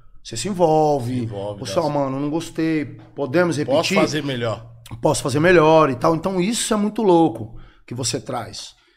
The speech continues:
Speaker 1: Isso é muito louco. Tem ator que chega aí e faz e vai embora, meu. Foda-se. Se tá bom, se não tá. Então a gente vê isso em você e tal. Isso demonstra que você cresceu mais.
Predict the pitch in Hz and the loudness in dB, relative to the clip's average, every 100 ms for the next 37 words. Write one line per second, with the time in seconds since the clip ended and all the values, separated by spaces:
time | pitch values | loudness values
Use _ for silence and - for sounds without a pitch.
0 | _ 160 180 175 160 156 131 113 113 160 | _ -2 0 0 0 -2 -4 -6 -8 -8
1 | 214 539 571 622 539 - 208 196 143 - | -6 -6 -8 -10 -8 -6 -4 -4 -4 -6
2 | 160 190 - - 139 143 113 117 - - | -8 -10 -10 -4 -4 -4 -8 -12 -14 -12
3 | 123 - - - - - - 117 127 - | -10 -12 -14 -18 -20 -14 -8 -4 -4 -4
4 | 175 156 117 - - - - 151 143 - | -6 -4 -6 -8 -20 -20 -4 0 0 2
5 | 156 147 160 151 185 - 160 160 151 117 | 2 2 0 0 -2 0 2 2 2 0
6 | 160 143 165 202 - - 120 113 - - | -2 0 -2 -4 -6 -4 -6 -6 -14 -20
7 | - - - 143 151 160 247 247 180 156 | -20 -20 -10 -8 -2 2 2 0 -6 -8
8 | 151 151 131 117 120 104 - - - | -8 -10 -12 -12 -12 -12 -16 -20 -20